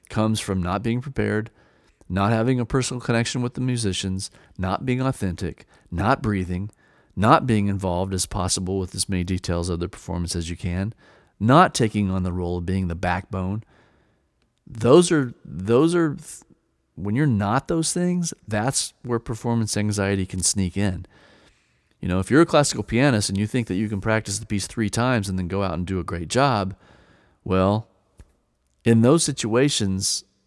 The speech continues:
y-, you're under the microscope. You better prepare yourself. You better, like, know that music down cold. I think, I think it's in Russia. Uh, who, it's a, it's the, uh,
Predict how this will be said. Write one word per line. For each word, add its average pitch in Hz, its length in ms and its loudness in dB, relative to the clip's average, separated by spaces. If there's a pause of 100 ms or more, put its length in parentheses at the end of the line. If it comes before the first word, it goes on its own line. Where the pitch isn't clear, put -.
(840)
y-, 62 200 -14 (260)
you're 131 240 2
under 127 180 4
the 92 80 -2
microscope. 101 680 -2
You 127 100 0
better 170 320 4
prepare 120 420 0
yourself. 90 540 -2
You 113 100 -2
better, 147 420 4 (680)
like, 98 200 -4
know 113 360 2
that 110 220 4
music 101 440 0
down 98 340 -2
cold. 104 560 0
I 101 120 -6
think, - 400 -6 (600)
I 113 40 -20
think 226 220 -12
it's - 120 -8
in 98 180 -6
Russia. 101 580 -8 (300)
Uh, 87 460 -10 (440)
who, 175 280 -12 (200)
it's - 200 -14
a, 101 160 -10 (160)
it's 110 220 -12
the, 104 300 -8
uh, 92 240 -10